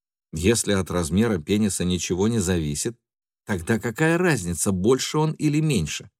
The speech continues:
Ответ: никакой. Кстати, расовая или этническая принадлежность не имеет никакой взаимосвязи с размерами пениса. Также никто не сможет угадать размер твоего пениса по длине твоей стопы, носа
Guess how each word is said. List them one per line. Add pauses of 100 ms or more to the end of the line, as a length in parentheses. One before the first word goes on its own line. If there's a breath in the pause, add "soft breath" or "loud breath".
(500)
Ответ: (460)
никакой. (720)
Кстати, (500)
расовая
или
этническая
принадлежность (260)
не
имеет
никакой
взаимосвязи
с
размерами
пениса. (540)
Также
никто
не
сможет
угадать
размер
твоего
пениса
по
длине
твоей
стопы,
носа